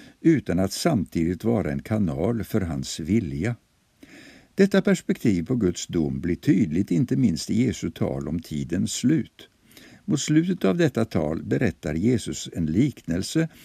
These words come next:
om hur alla människor en gång ska to-, stå till svars inför honom för hur de har förvaltat de talenter, alltså egenskaper, resurser och möjligheter som de hade tillgång till under sitt jordeliv.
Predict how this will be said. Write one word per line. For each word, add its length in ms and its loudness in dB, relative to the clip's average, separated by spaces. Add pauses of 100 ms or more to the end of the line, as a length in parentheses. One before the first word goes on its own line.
(220)
om 200 4
hur 160 4
alla 340 2
människor 480 2
en 120 4
gång 260 0
ska 200 -4
to-, 260 -6
stå 260 -2
till 200 -4
svars 500 -4
inför 280 -2
honom 460 0 (360)
för 140 4
hur 160 2
de 120 4
har 160 2
förvaltat 800 0
de 260 0
talenter, 840 0 (240)
alltså 440 -2
egenskaper, 1120 -2 (200)
resurser 760 0
och 100 2
möjligheter 960 0 (320)
som 240 -2
de 80 0
hade 200 2
tillgång 500 0
till 340 2
under 320 0
sitt 360 -6
jordeliv. 640 -2